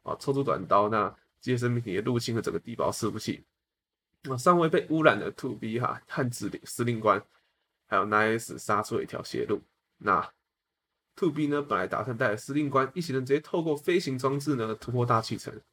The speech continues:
啊，却在到达机库的时候，哦，司令官也发觉自己被感染了，哦，他眼睛就变得红红的，哦，跟那个叫什么，只狼的红眼一样。好，那最后呢，就只剩two B和奈斯活着，并且突破大气层。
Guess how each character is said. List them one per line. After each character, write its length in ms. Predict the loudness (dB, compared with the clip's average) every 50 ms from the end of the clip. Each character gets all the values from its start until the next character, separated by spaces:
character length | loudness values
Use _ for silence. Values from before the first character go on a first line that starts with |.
| _ _ _ _ _ _ _ _
啊， 100 | -16 -16
却 160 | -10 -2 2 2
在 80 | 4
到 140 | 6 6 6
达 160 | 6 4 -2 -2
机 300 | -6 -4 -4 -2 -2 -2
库 240 | -4 -4 -6 -6
的 100 | -4 -4
时 200 | -8 -8 -6 -6
候， 280 | -6 -2 -2 -4 -4 -6 _ _ _ _ _
哦， 100 | -16 -14 -10
司 160 | -4 -2 2
令 220 | 2 2 2 2
官 260 | 4 4 4 4 2
也 160 | 0 -2 -2 -4
发 300 | -4 -2 -2 0 0 0
觉 180 | -2 -4 -6
自 140 | -6 -6 -10
己 120 | -10 -12 -16 _
被 120 | -6 -6
感 260 | -4 -4 -4 -4 -2 -2
染 140 | -4 -4 -6 -10
了， 100 | -20 _ _ _ _ _ _ _
哦， 100 | -8 -8
他 160 | -4 2 2 2
眼 160 | 2 2 -6
睛 120 | -6 0
就 100 | 0 2
变 140 | 4 4 2
得 60 | 2 0
红 180 | -6 -6 -4
红 220 | -2 -2 0 0 0
的， 120 | -2 -4 _ -10 -8 -4
哦， 200 | -4 -4 -4 -6 _ -4
跟 160 | -4 -4 -4
那 100 | -4 -6
个 80 | -6 -6
叫 120 | -8 -6
什 80 | -6 -6
么， 80 | -8 -8 _ _ _ _ _ _ _
只 220 | -12 -6 -2 0 2
狼 180 | 2 2 0
的 80 | -2 -4
红 240 | -2 0 2 4 4
眼 220 | 4 4 2 0 -2
一 40 |
样。 180 | -2 -2 -2 -2 _ _ _ _ _ _ _ _ _ _ _ _ _ _ _ -10
好， 120 | -6 -2
那 200 | -2 -2 -2 -2 _ _ _ _
最 180 | 4 6 8
后 140 | 8 8 6
呢， 180 | 6 2 -2 -4
就 80 | -10 -10
只 180 | -8 -8 -8 0
剩 180 | 0 0 0 0 _ _
two 160 | -4 -2 -2 0
B 200 | 0 0 0 0
和 100 | 0 -2 0
奈 180 | 2 2 2 2
斯 140 | 2 -2 -8
活 240 | -4 -2 -2 -2
着， 180 | 0 -2 -4 -4 -6 _
并 100 | -8 -6
且 140 | -2 -2 -2
突 160 | 0 -2 -2
破 180 | 2 2 2 4
大 180 | 6 4 4 4
气 200 | 2 -2 -8 -6
层。 200 | -6 -6 -8